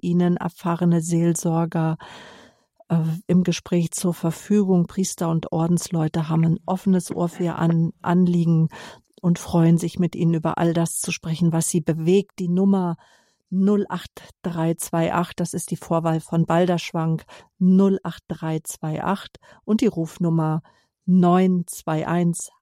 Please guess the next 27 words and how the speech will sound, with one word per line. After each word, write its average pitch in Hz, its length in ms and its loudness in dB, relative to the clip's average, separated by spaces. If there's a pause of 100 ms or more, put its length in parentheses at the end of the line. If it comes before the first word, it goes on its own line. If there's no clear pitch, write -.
eins 160 460 -2
sieben 151 640 0 (100)
null. 170 520 4 (540)
Das 160 180 -6
ist - 200 -8
die 165 120 2
Seelsorge-Telefon-Hotline, 160 1700 0
freigeschaltet 160 880 -2
täglich - 460 -4 (320)
von 196 240 2
sechzehn 175 400 -2
bis 165 140 -4
siebzehn 165 440 -2
Uhr. 151 240 0
Möchten 175 380 2
Sie 175 100 -4
sich 190 240 -6
erkundigen 208 640 0
nach 175 140 -4
den 180 180 -6
Schriften 185 560 -6 (380)
von 202 180 -2
Pater 175 440 -2
Christoph, 190 680 -4
Sehnsucht, 190 640 -2
Spiritualität 170 1200 -2
oder 160 280 0